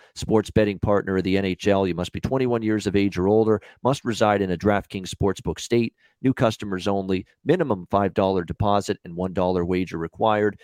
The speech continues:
One per customer. Restrictions apply. See draftkings dot com slash sportsbook for details. Gambling problem? Call one eight hundred gambler. So download the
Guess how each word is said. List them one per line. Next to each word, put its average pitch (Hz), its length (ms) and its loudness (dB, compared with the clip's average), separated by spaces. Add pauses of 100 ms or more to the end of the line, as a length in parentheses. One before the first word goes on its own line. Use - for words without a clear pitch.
(160)
One 101 220 -2
per 87 100 -2
customer. 113 540 -2
Restrictions 92 640 -6
apply. 113 480 2 (180)
See 160 200 -2
draftkings 104 540 0
dot 92 240 0
com 95 260 -2
slash 85 320 -4
sportsbook 98 500 -2
for 80 100 -14
details. 107 640 0 (220)
Gambling 95 280 -4
problem? 95 320 2
Call 90 240 0
one 98 160 0
eight 92 100 0
hundred 92 300 -4
gambler. 98 380 -2
So - 160 -8
download 113 480 0
the 95 120 -6